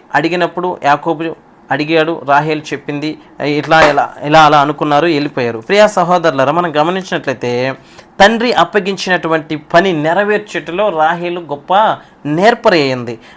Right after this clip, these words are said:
భర్త ప్రేమకు పాత్రురాలైంది. దూర ప్రాంతం నుంచి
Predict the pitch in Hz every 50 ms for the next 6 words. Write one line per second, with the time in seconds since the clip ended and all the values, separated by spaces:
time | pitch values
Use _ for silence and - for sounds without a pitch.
0 | - - 135 131 170 170 - - 233 196 208 196 190 185 175 - 202 185 - 160
1 | 165 175 170 - 185 180 175 156 135 127 120 113 110 107 - - - _ _ _
2 | _ _ _ _ _ _ _ _ _ _ _ _ _ _ _ _ _ _ _ _
3 | _ _ _ _ _ - 139 156 170 175 160 165 170 165 156 - 170 165 160 156